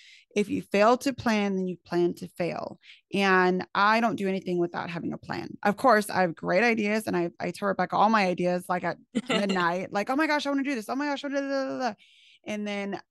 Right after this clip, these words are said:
Speaker 1: she challenges me back and says, "Okay, well, start here. Like, start from ground zero, because you're never gonna get to all those other ones if you don't have the ground zero foundation." And I think it can be overwhelming for people like me,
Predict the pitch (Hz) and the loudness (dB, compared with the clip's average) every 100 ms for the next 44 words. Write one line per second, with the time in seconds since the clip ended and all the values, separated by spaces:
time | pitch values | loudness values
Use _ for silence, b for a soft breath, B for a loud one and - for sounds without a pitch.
0 | - - - 214 202 _ - - - - | -10 -4 -2 -2 -4 _ -14 -8 -8 -8
1 | - 202 202 208 202 214 214 254 - 196 | -2 0 2 0 -2 -2 0 0 0 -6
2 | 190 196 190 190 247 196 185 185 180 b | -6 -6 -6 -4 -2 -2 0 -2 -2 b
3 | b - - 185 185 208 269 - _ _ | b -8 0 2 2 2 2 0 _ _
4 | _ _ - 190 - - 180 180 185 - | _ _ -4 -4 -4 -4 0 0 -2 -6
5 | 196 180 185 180 - 208 196 - - 175 | -6 -4 -2 -2 -2 -2 -2 -4 -8 -8
6 | 180 180 180 190 185 180 180 - - 170 | -6 -2 0 0 -2 -2 -4 -6 -4 -4
7 | 175 170 196 262 262 190 190 214 _ b | -2 -2 -2 0 0 0 -4 -8 _ b
8 | b b 170 196 196 180 175 175 _ _ | b b -4 0 0 0 0 -2 _ _
9 | _ _ 196 185 175 180 170 170 - 156 | _ _ -2 2 0 0 -2 -4 -6 -6
10 | 190 190 - - - 202 190 190 - 240 | -6 -6 -8 -12 -8 -2 -2 -4 -6 -2
11 | 254 247 208 226 208 - 185 190 190 202 | -2 -2 -4 -4 -2 -2 -4 -4 -2 -2
12 | 208 202 196 180 208 196 185 180 - 226 | -2 -6 -8 -8 -6 0 2 2 0 0
13 | 226 214 214 | 2 2 0